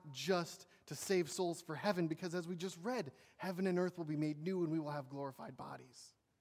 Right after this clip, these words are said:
Yes, we are to tell God, people about God. That's a great thing. But why? When you look at the people that Jesus talked to, when you look at the woman at the well, she goes and says, "Come see this man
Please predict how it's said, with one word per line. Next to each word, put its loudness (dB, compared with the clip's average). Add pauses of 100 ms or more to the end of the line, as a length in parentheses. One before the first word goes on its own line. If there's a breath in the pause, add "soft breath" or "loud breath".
(600)
Yes, 2 (440 soft breath)
we 6
are 8
to 4
tell 6
God, 2
people 2
about 4
God. 2 (240 loud breath)
That's 0
a -2
great -2
thing. 6 (240 loud breath)
But 0 (140)
why? -2 (1300 soft breath)
When 2
you 2
look -4 (320 soft breath)
at -8
the -8
people -4
that 0
Jesus -6
talked -10
to, -4
when -4
you -2
look 0 (300 loud breath)
at -4
the -2
woman 4
at 0
the -4
well, 0 (160 loud breath)
she -2
goes 8
and 2
says, 4 (200 loud breath)
"Come 6
see 2
this 4
man 6